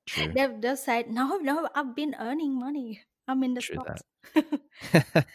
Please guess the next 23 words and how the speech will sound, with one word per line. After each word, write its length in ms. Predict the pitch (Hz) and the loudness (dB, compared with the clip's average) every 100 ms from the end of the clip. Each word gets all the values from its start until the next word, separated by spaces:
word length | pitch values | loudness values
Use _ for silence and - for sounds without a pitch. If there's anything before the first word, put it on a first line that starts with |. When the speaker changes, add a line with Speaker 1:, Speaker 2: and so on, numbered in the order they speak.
| 147 | 6
Speaker 1:
<laughs> 640 | 269 196 254 247 269 262 - | 8 8 4 2 0 -4 -4
Speaker 2:
<laughs> 960 | 208 226 208 - - _ _ _ _ - | -10 -10 -12 -14 -18 _ _ _ _ 0
Speaker 1:
Um, 340 | 131 147 139 - _ _ - | 4 4 2 -8 _ _ -2
in, 280 | 185 233 185 | 0 0 -2
when, 140 | 208 | 2
when 120 | 208 | 2
it 60 | 190 | 0
comes 220 | 156 139 | -2 -2
to 200 | - - | -2 0
E 100 | 104 | 0
T 240 | - 87 | 0 0
Fs, 440 | 80 87 - - - - | 0 -2 -4 -6 -8 -4
um, 420 | 87 80 69 - - _ _ _ _ _ _ - - | -2 0 -2 -10 -16 _ _ _ _ _ _ -8 -6
I 80 | 107 | -10
know, 360 | 101 95 92 92 | -6 -4 -6 -6
uh, 300 | 87 80 - - | -6 -6 -8 -10
you 80 | - | -8
know, 100 | 65 | -8
there's 420 | - 50 - _ | -8 -12 -16 _
a 60 | 107 | -4
few 200 | - 143 | 2 2
things 260 | - 123 - | 4 0 4
to, 240 | 110 | 2